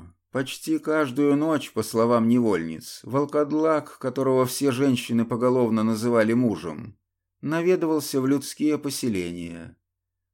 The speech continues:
Он воровал там рожь, гречу и другие злаки – а также кур и одежду для обитающих в его логове женщин и детей.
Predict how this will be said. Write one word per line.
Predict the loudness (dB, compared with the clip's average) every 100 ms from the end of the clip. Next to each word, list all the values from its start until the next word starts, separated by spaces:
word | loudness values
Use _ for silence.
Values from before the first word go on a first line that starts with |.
| _
Он | -2 0
воровал | 2 2 4 4 2
там | 0 0
рожь, | 2 2 2 -2
гречу | -6 -2 2 2 0 -2
и | 0
другие | 2 0 0 0 0 0
злаки – | 0 0 0 -4 -12 -14 -16 _ _ _ _
а | -4
также | 0 0 0 -4
кур | -2 2 2 2
и | 2
одежду | 2 2 2 2 2 0
для | 2 2
обитающих | 2 0 2 0 0 -4 -4
в | -2
его | 0 2
логове | 2 2 0 -4
женщин | -4 -4 -4 -6 -8
и | -6
детей. | -8 -8 -8 -8 -8 -14